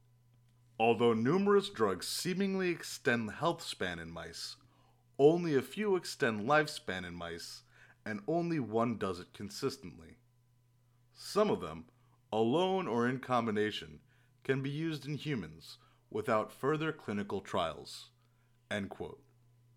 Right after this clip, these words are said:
To read the latest papers published by Oncotarget in Volume thirteen, please visit oncotarget dot com. Oncotarget is a unique platform designed to house scientific studies in a journal format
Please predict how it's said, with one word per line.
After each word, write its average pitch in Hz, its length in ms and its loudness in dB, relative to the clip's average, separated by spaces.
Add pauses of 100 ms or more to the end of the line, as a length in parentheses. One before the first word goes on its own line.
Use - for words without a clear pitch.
(1300)
To 123 120 2
read 120 260 4
the 101 120 2
latest 202 400 6
papers 165 440 0
published 226 420 6
by 98 220 6
Oncotarget 101 520 0
in 90 160 -12
Volume 165 320 4
thirteen, 95 680 -2 (400)
please 226 260 0
visit 147 340 0
oncotarget 113 720 2 (200)
dot 95 280 -6
com. 92 340 -2 (1400)
Oncotarget 202 600 6
is 131 140 2
a 127 40 0
unique 120 320 0
platform 87 560 -2
designed 113 380 0
to 120 80 0
house 120 200 0
scientific 160 560 2
studies 165 420 -4
in 175 140 -4
a 185 60 0
journal 160 340 0
format 82 480 -8